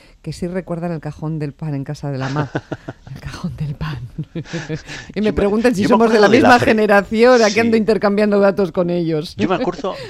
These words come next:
Speaker 2: yo soy del sesenta, yo me acuerdo de una, de una
Speaker 1: El
Speaker 2: especie de,
Speaker 1: sesenta y cuatro yo.
Speaker 2: de una especie de nevera donde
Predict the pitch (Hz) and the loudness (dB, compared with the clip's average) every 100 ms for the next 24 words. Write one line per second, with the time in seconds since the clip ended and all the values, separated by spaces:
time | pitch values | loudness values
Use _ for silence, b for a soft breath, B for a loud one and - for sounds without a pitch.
0 | 101 98 110 151 135 110 95 - 90 82 | -16 -12 -10 -6 -6 -6 -8 -12 -14 -14
1 | 90 127 143 156 120 101 123 123 117 - | -10 -10 -8 -10 -8 -10 -8 -8 -8 -12
2 | 101 101 113 113 107 143 139 139 131 135 | -14 -14 -10 -8 -6 -8 -8 -6 -6 -2
3 | 143 - 147 139 131 B B B 98 104 | -2 -2 -4 -6 -8 B B B -18 -14
4 | 107 - 107 - 95 90 92 110 143 - | -14 -12 -12 -6 -6 -6 -6 -4 -6 -8
5 | 95 92 | -10 -10